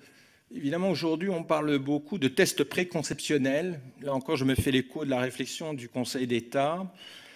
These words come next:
Euh, nous n'avons pas trouvé qu'il y avait quelque chose d'anticonstitutionnel dans le fait de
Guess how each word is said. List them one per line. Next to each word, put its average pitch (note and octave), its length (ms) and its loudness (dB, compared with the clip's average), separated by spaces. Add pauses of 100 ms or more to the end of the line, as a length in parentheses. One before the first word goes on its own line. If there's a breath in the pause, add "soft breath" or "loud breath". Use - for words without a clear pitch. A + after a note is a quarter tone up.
(280 loud breath)
Euh, A#2+ 320 0
nous C#3 140 4
n'avons E3 260 6
pas G3+ 160 8
trouvé F3+ 600 4
qu'il D3+ 200 -8
y C#3+ 80 4
avait C#3 220 2
quelque C#3+ 260 -6
chose C#3+ 380 -2
d'anticonstitutionnel D3 1700 2
dans A#2 140 2
le A2+ 160 2
fait D3 400 4
de A2 400 0